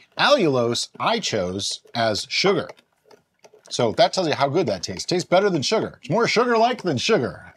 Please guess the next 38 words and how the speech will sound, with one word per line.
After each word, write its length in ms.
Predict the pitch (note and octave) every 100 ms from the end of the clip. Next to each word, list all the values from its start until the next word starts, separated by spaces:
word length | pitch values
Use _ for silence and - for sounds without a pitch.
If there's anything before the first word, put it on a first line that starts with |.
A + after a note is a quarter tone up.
| -
I 100 | -
don't 120 | A2+
know 80 | C#3+
how 160 | C#3+ D#3+
that's 160 | D3
possible, 440 | - D3+ C#3+ D3+ D3
but 220 | C3 A2+ A2
that's 260 | B2+ B2+
the 220 | - - A#2
thing. 320 | - A2 D2 - - - -
Erythritol 880 | C3+ E3+ C#4+ C#4+ B3 - B2 - G2+ _ _ -
had 380 | C3 A#2 G#2 - - _ _ - -
ever 400 | G#3 A#3+ G#3+ F#3
so 340 | D3+ - D#3+
slight, 840 | C#3 - - - B2 B2 E2 - -
I 120 | C3+
mean, 260 | D3 C3+ C3
it 160 | D#3+ F3+
was 220 | D#3+ A#2+ F2+
just 580 | F2 G#2+ E3 - - - - B2
behind 720 | C3 A2 A#2+ A2+ G#2+ F2+ -
allulose 640 | G#2+ A2 G2+ F#2+ F2 - - - - -
and 160 | G#2+ G#2
sugar 380 | - G#2 F#2 E2+
in 100 | G#2+
flavor. 340 | F#2 F2+ D#2 D#2 -
It 120 | D#3
really 320 | E3+ F#3 E3+
was 380 | C3+ B2 G#2 - - - - -
not, 480 | B2 C3+ D#3 D#3 A2+ - _ _
not 320 | D#3+ F3+ G3+
different 300 | G#3 G3 F3
enough 360 | D#3 C#3+ B2+ -
to 120 | - C#3+
be 180 | B2
worthy 440 | A#2+ A2+ B2+ B2+ A#2+
of 200 | A2 F2
mention, 580 | G#2 A2+ - D#3+ E3